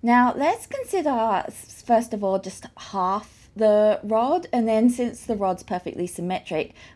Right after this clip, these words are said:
both halves are going to contribute equally to the total moment of inertia. So moment of inertia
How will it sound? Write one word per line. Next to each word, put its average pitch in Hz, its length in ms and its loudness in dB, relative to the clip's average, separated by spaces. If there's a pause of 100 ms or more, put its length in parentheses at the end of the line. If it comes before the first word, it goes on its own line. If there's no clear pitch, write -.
(120)
both 196 240 6
halves 175 460 -2
are 175 40 -10
going 165 180 -2
to - 100 -14
contribute 170 680 -6
equally 180 540 -4
to - 180 -10
the 165 480 4
total 165 340 -2
moment 156 340 -4
of 165 100 -14
inertia. - 420 -8 (380)
So 202 300 2
moment 240 380 4
of 233 100 -4
inertia 185 580 -4